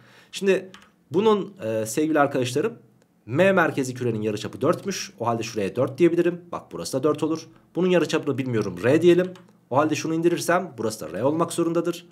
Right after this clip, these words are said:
Ve ayrıyetten şuranın da dört olduğunu biliyoruz. Eğer orası dört ise ben şunu şu şekilde birleştirdiğim takdirde, yani dik birleştirdiğim takdirde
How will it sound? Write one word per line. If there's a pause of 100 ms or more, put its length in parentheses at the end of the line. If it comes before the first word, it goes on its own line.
(280)
Ve
ayrıyetten
şuranın
da
dört
olduğunu
biliyoruz.
Eğer
orası
dört
ise
ben
şunu
şu
şekilde
birleştirdiğim
takdirde,
yani
dik
birleştirdiğim
takdirde